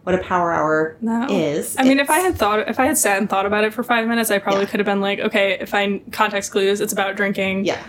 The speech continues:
Speaker 2: There's an hour involved."
Speaker 1: Yeah.
Speaker 2: I
Speaker 1: So you
Speaker 2: probably could have
Speaker 1: take
Speaker 2: figured it out, but
Speaker 1: a
Speaker 2: I didn't know the
Speaker 1: shot
Speaker 2: specifics.
Speaker 1: of a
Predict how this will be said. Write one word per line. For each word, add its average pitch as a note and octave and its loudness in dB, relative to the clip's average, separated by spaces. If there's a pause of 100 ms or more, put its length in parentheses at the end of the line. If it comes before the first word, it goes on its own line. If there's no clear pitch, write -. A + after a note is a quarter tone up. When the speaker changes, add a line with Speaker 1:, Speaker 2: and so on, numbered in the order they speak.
(140)
Speaker 2:
There's G#3+ 0
an G3+ -4
hour F#3+ -2
involved." F3+ -6
Speaker 1:
Yeah. D3 -2 (400)
Speaker 2:
I - -4
Speaker 1:
So - 2
you - 6
Speaker 2:
probably G#3 4
could E4 0
have - 4
Speaker 1:
take A3+ 2
Speaker 2:
figured A3+ 0
it A3+ -2
out, A3 -4
but F#3+ -2 (380)
Speaker 1:
a A3+ 0
Speaker 2:
I A3 0
didn't G#3 2
know D3 4
the C#3+ 2
Speaker 1:
shot E3 -2
Speaker 2:
specifics. - -4
Speaker 1:
of F#3 2
a F3+ -2